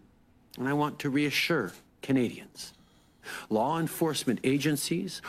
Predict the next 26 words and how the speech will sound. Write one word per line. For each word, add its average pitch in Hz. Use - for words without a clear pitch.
are 117
prepared 151
to -
deal 135
with 117
anyone 170
engaging 131
in 107
unlawful 139
or 101
dangerous 127
activities. -
Police 143
officers 151
will 104
continue 156
to 135
be 139
there 135
to 123
protect 147
our 120
streets 139
and 107
neighborhoods 147
within 143